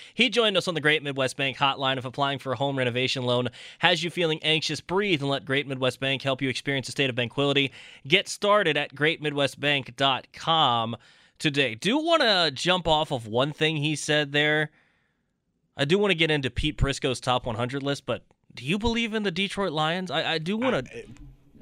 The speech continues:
Speaker 2: raise my eyebrows.
Speaker 1: <laughs> Yeah, we'll dive into that next here on the Bart Winkler Show. Toby Altizer in for Bart today alongside Tim Shea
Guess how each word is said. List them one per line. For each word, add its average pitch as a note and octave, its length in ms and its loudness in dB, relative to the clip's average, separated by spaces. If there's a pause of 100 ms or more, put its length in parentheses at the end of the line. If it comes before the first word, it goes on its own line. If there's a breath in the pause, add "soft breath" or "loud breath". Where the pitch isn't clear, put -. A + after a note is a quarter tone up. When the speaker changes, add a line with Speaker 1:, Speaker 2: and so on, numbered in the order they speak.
(100)
Speaker 2:
raise C#3 340 2
my E3+ 280 6
eyebrows. C#3 640 4
Speaker 1:
<laughs> - 60 -18 (180 loud breath)
Yeah, D3 260 4
we'll F#3+ 340 2
dive A#3 320 4
into G3 160 0
that D#3+ 180 4
next D3 280 0
here C#3+ 100 0
on - 20 -4
the B2+ 80 -4
Bart B2+ 180 2
Winkler A#2+ 300 -2
Show. G#2 240 -4
Toby E3 300 2
Altizer D3+ 580 2
in C#3 60 -2
for C#3 100 -4
Bart C#3 240 2
today C3+ 200 2
alongside B2+ 560 2
Tim D3 200 0
Shea C3+ 400 2